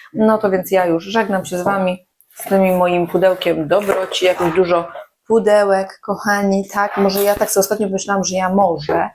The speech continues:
dajcie znać, bym założyła drugi kanał. I na tym drugim kanale, powiem wam, że ja mam ten kanał drugi od kilku lat.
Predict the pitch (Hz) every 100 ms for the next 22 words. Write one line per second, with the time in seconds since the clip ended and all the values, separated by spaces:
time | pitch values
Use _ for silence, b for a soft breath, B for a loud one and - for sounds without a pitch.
0 | B B B _ 175 185 175 185 165 -
1 | - - - 196 190 190 170 175 175 165
2 | 185 175 - 170 170 170 196 208 _ B
3 | B B 214 214 226 220 202 220 208 202
4 | 196 190 190 160 156 185 - _ _ _
5 | _ _ _ _ _ - 196 185 185 185
6 | 180 175 208 240 180 170 - - - -
7 | - - - _ - - - 190 - 214
8 | 175 -